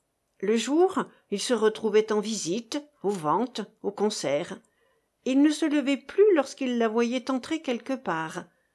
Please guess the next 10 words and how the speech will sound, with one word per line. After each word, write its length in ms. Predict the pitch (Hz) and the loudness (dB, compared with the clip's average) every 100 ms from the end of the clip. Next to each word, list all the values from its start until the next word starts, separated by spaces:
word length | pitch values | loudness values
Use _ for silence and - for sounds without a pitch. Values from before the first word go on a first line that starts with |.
| _ _ _ | _ _ _
Même 420 | 170 208 294 285 | -2 2 2 4
elle 160 | 180 180 | 4 2
le 80 | 175 | 2
ramenait 540 | 170 160 202 320 277 | 0 -2 2 4 2
souvent. « 460 | - - 147 - - _ _ _ _ _ _ _ _ _ | -2 -8 -6 -8 -8 _ _ _ _ _ _ _ _ _
Allez-vous 480 | 190 185 180 247 403 | 0 2 2 2 2
du 260 | 240 226 220 | 4 0 0
côté 320 | 226 226 381 | 0 0 -2
des 120 | 269 | -2
Champs-Élysées ? » 760 | 226 226 208 214 208 214 302 | -2 -2 2 2 2 0 -2